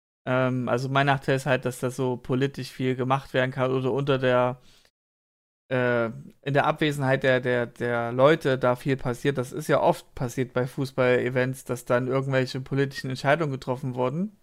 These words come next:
auch noch zu Merkels Zeiten. Ähm, ich würd mir gern wünschen, dass die Leute, die jetzt Fußball geguckt haben, die von,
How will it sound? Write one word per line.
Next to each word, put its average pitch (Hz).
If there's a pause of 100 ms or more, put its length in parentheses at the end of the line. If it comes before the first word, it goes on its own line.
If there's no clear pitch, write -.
auch 131
noch 135
zu 135
Merkels 139
Zeiten. 170 (1080)
Ähm, 143 (1400)
ich 185
würd 208
mir 185
gern 160
wünschen, 180
dass 147
die 185
Leute, 185
die 170
jetzt 151
Fußball 151
geguckt 202
haben, 214
die 160
von, 147